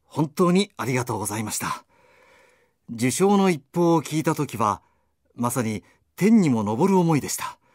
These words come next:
ご指導くださった佐藤先生をはじめ、出版社の方々にも厚く御礼申し上げます。戦場での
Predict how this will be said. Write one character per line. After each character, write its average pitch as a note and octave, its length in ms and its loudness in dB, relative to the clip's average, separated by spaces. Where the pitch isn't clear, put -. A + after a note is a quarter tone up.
ご A2 100 -4
指 - 120 -6
導 A2+ 140 0
く - 80 -10
だ B2+ 80 0
さ C3+ 140 -6
っ B2+ 120 -12
た A#2 240 -2
佐 C3 240 -8
藤 B2 240 0
先 C3 200 0
生 C#3+ 180 0
を G#2+ 140 0
は G#2+ 100 -10
じ A#2 100 -4
め、 C3 220 0
出 - 200 -14
版 E3 200 0
社 C#3+ 100 -4
の B2 140 0
方 B2+ 200 -4
々 C#3 200 -2
に B2 100 2
も A#2 220 0
厚 - 320 -4
く G#3+ 320 0
御 D3 200 0
礼 D3+ 160 4
申 C3+ 160 -2
し B2+ 100 -8
上 B2+ 60 -6
げ B2 80 -6
ま A#2+ 80 -6
す。 - 320 -6
戦 F3 340 2
場 A3 200 2
で G3+ 140 2
の B2 240 0